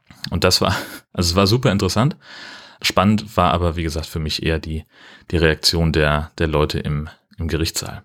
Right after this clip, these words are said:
Weil auch im Zuschauerraum dann, äh, welche gesagt haben, "Oh Gott, oh Gott, da muss man ja, äh,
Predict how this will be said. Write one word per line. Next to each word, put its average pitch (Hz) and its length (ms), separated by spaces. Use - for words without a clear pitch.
Weil 85 140
auch 90 180
im 87 120
Zuschauerraum 80 640
dann, 76 220
äh, 76 160
welche 76 220
gesagt 76 320
haben, 73 200
"Oh - 80
Gott, 80 160
oh 76 60
Gott, - 320
da - 80
muss 78 220
man 78 120
ja, 71 260
äh, - 80